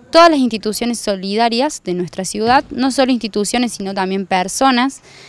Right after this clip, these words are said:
eh, que hacen solidaridad, una tarea muy linda porque hemos ido a visitar a cada uno y nos han contado. La idea de esto es que conozcan un poco más, eh, toda esa gente que se mueve por un fin, eh, ese día en la plaza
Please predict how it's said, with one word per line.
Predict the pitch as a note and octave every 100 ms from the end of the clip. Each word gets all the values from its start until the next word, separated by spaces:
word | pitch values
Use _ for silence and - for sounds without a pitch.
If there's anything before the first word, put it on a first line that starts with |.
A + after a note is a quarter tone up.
| - _ -
eh, | F3 E3+ E3+ E3 E3 D#3+ -
que | - G#3
hacen | G#3+ G3+ A#3 A#3 B3+
solidaridad, | A3+ - F#3+ F#3+ F#3 G3 G#3+ A#3 A#3+
una | A3+ G#3
tarea | F#3 F3+ F#3 F#3+ F#3 F3+ E3+ E3+ E3+
muy | G3+ G3+ B3 A#3+
linda | A3+ A#3+ A#3 A#3
porque | G3+ F3
hemos | F#3 F#3
ido | F#3+ F#3+
a |
visitar | F#3 F#3 F3 F#3+
a |
cada | F3+ F#3+
uno | G#3 A#3+ B3
y |
nos | G#3 F3
han | F#3 F#3
contado. | F#3 G3 G3 B3 E4+ - -
La | G3+
idea | G#3+
de | A3+
esto | A#3 C#4+
es | -
que | G#3
conozcan | - G3 G#3+ B3+ - A#3
un | A3
poco | G3+ G3+ G3+
más, | G3+ A#3 - - - - -
eh, | F3+ F3 F3
toda | A#3 B3
esa | A#3+ A3
gente | - C#4 B3
que | G#3+
se | F#3+ G3
mueve | G3+ G#3 G3+
por | F#3+
un | G3 G3
fin, | - A#3+ D4+ - - - _ -
eh, | D#3+ D3+ E3
ese | G3+ -
día | G3+ A3
en |
la | G#3
plaza | F#3 F#3+ F3+ -